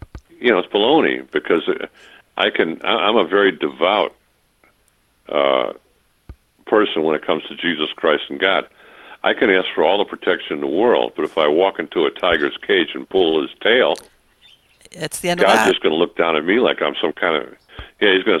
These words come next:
Speaker 1: say, "I guess I built that guy in a flawed way." Uh, you know, he's not gonna protect you if you're out looking for trouble.
Speaker 2: Let me ask you something, Ed.
Speaker 1: And that's what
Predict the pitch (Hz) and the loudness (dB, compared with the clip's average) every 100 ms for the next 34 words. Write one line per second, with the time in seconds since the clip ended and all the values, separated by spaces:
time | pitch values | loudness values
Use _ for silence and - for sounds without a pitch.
0 | - 90 78 - 90 78 95 - 104 98 | 2 0 2 0 2 2 0 0 -2 0
1 | 85 73 - 90 87 82 113 135 131 - | 0 0 -2 0 0 2 2 2 0 -4
2 | - - - - - _ - 76 69 50 | -8 -20 -20 -20 -20 _ 0 2 2 -2
3 | - _ _ _ _ _ _ _ _ _ | -12 _ _ _ _ _ _ _ _ _
4 | _ _ - 90 85 98 120 120 95 - | _ _ 0 2 4 2 2 0 -2 -2
5 | 76 - 127 - - - - 76 98 92 | -6 -2 -2 -2 -6 -6 -6 -2 0 0
6 | 82 - 82 - - - 82 69 55 - | 0 -2 -6 -6 -10 -2 0 0 -2 -12
7 | _ _ - - - - _ _ _ - | _ _ -16 -14 -16 -20 _ _ _ -2
8 | 214 254 240 - 190 175 160 160 156 160 | 0 2 2 2 0 -2 0 2 4 2
9 | 165 240 - 170 | 0 0 -2 -2